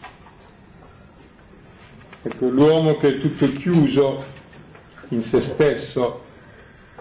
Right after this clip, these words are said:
nella sua ricerca di salvezza, quindi nel suo egoismo, quindi nel suo male, non può comprendere le cose dello Spirito di Dio, che non sono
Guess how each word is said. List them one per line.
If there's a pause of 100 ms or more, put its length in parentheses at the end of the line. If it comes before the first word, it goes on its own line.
(180)
nella
sua
ricerca
di
salvezza, (920)
quindi
nel
suo
egoismo, (840)
quindi
nel
suo
male,
non
può
comprendere
le
cose
dello
Spirito
di
Dio,
che
non
sono